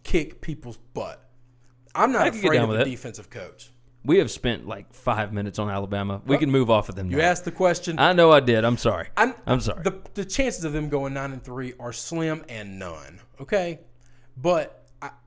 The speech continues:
Speaker 1: I think
Speaker 2: But it's gonna happen eventually.
Speaker 1: eventually this mountain is going to begin to crumble. That doesn't mean it's gonna fall. It's just gonna crumble. You can't win the conference every year. Didn't win it last year. You can't win the championship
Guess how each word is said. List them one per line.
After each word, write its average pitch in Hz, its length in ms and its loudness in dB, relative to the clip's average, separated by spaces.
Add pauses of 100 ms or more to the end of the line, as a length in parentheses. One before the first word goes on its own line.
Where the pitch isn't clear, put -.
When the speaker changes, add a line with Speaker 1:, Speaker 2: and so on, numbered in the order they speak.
Speaker 1:
I 143 80 -2
think 185 300 -4
Speaker 2:
But 156 120 8
it's 170 120 0
gonna 190 160 6
happen 170 220 6
eventually. 135 480 2
Speaker 1:
eventually 214 840 0
this 151 360 0
mountain 170 400 -2
is 147 120 -6
going 156 340 -2
to 151 80 -12
begin 135 420 -8
to 120 200 -12 (420)
crumble. 110 460 -8
That 415 120 -6
doesn't 415 160 2
mean 214 200 0
it's 151 140 -14
gonna 127 140 -4
fall. 110 580 -4 (180)
It's 180 160 -4
just 226 200 -8
gonna 233 200 -2
crumble. 220 420 0
You 147 140 -12
can't 240 340 -4
win 190 240 0
the 190 60 -6
conference 202 480 -8
every 190 280 -4
year. 214 220 -6 (260)
Didn't 95 220 -12
win 98 80 -10
it 101 80 -12
last 123 300 -10
year. - 120 -18 (360)
You 185 140 -2 (140)
can't 208 460 2
win 196 240 0
the 196 80 -8
championship 202 580 -4